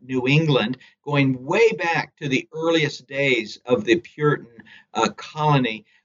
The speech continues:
but continuing well into the nineteenth, even early twentieth century,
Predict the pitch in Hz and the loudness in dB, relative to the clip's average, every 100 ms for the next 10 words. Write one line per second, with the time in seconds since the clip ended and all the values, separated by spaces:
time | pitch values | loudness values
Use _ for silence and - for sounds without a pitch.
0 | - 151 165 160 - 240 254 190 151 139 | -6 -6 -2 -2 -2 -2 0 0 0 -2
1 | 175 240 220 165 160 139 135 131 139 139 | 0 2 2 2 -4 -4 0 2 0 -2
2 | - 120 - 139 165 151 151 156 143 131 | -8 -8 -6 -4 -2 -2 0 2 2 -2
3 | - 160 160 117 - 113 - 113 113 | -8 -4 -2 -2 -2 -6 -4 -2 -2